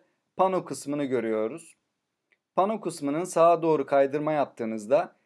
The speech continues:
sizinle paylaşılan komisyonu görebiliyorsunuz. Ben referans koduyla üye olmamıştım. Bu yüzden bende bu,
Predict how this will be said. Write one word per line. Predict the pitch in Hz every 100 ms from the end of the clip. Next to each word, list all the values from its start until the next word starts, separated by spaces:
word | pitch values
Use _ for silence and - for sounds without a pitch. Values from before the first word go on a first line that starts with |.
| _
sizinle | - 151 180 175 170
paylaşılan | 160 143 139 - 139 151
komisyonu | 156 147 143 147 151 175
görebiliyorsunuz. | 151 147 135 143 139 - 113 170 - _ _ _ _ _ _
Ben | 160 175
referans | 175 175 180 180 175
koduyla | 165 160 160 160
üye | 160
olmamıştım. | 160 156 120 107 - 185 247 - _ -
Bu | 165
yüzden | 180 147 147 147
bende | 151 151
bu, | 147